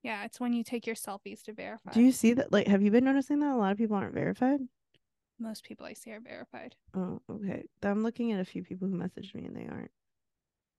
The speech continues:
Speaker 2: Mm.
Speaker 1: Yeah.
Speaker 2: Interesting.
Speaker 1: I mean, I don't have that many messages anymore, but yeah, they're all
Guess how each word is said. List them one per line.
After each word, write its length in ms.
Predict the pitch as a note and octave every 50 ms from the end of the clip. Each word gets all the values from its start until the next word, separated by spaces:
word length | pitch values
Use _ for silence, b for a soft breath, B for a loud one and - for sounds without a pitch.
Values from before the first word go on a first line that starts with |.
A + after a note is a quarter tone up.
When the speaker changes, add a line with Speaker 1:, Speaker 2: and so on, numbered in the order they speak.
| _ _ _ _ _ _ _ _ _ _ _ _ _ _ _ _ _ _ -
Speaker 2:
Mm. 180 | G3 F#3+ F#3+ G3 - _ _ _ _ _ _ _ _ _ _ _ _ _ _ _ _ _ _ _ _
Speaker 1:
Yeah. 220 | B3 A#3 - - A#3 - _ _ _ _ _ _ _ _ _ _ _ -
Speaker 2:
Interesting. 320 | G#3+ F#3+ - - - A#3+ A#3
Speaker 1:
I 40 |
mean, 100 | A3 A3
I 80 | A3+ A3+
don't 180 | A3+ A#3 A3+ -
have 220 | - A#3 A3 G#3
that 160 | A3 G#3 F3+
many 180 | G#3 G#3+ G#3+ G#3+
messages 560 | G#3+ G3 G#3 - - A3+ G#3+ A3 A3 G#3+ -
anymore, 380 | A3+ A3 A3 G#3 G#3+ G3+ G#3+ G#3+
but 160 | G#3 G#3+ G3+
yeah, 160 | A3 G#3+ G#3
they're 180 | G#3+ A3+ A3+ -
all 180 | A2 - A3+